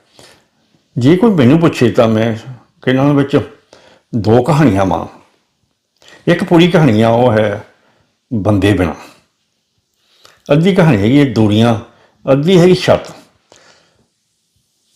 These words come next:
ਜਿਹੜੇ ਬੰਦੇ ਬਿਨਾਂ, ਦੇਖੋ, ਕੁਦਰਤ ਨੇ,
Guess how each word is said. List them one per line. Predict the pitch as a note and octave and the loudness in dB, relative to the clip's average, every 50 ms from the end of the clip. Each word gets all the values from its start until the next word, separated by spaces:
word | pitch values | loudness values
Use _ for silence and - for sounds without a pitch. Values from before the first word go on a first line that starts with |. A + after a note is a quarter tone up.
| _ _ _ _ | _ _ _ _
ਜਿਹੜੇ | C#3 D#3+ G3 | -2 0 0
ਬੰਦੇ | F#3+ C#3 A#2 A#2 A2+ B2 C3+ | 0 0 0 0 2 2 2
ਬਿਨਾਂ, | C3 B2+ A#2 G#2 G2 G2 F#2+ - - - - _ _ _ _ - - - _ _ _ _ _ _ _ _ _ _ _ _ _ _ _ _ _ _ _ _ _ _ _ _ _ _ _ _ _ _ _ _ _ _ B2+ | 2 2 0 0 -2 -4 -4 -6 -8 -12 -16 _ _ _ _ -20 -20 -20 _ _ _ _ _ _ _ _ _ _ _ _ _ _ _ _ _ _ _ _ _ _ _ _ _ _ _ _ _ _ _ _ _ _ -4
ਦੇਖੋ, | A2+ - - B2+ G#2+ - - - - - _ _ _ - | -2 0 0 0 0 -2 -4 -10 -20 -20 _ _ _ -2
ਕੁਦਰਤ | C3 C3+ B2 C3+ C#3 B2 | 0 0 2 2 0 2
ਨੇ, | C#3+ C#3+ C#3+ C3+ C3 B2+ A#2 A2+ | 2 4 4 2 2 0 -4 -6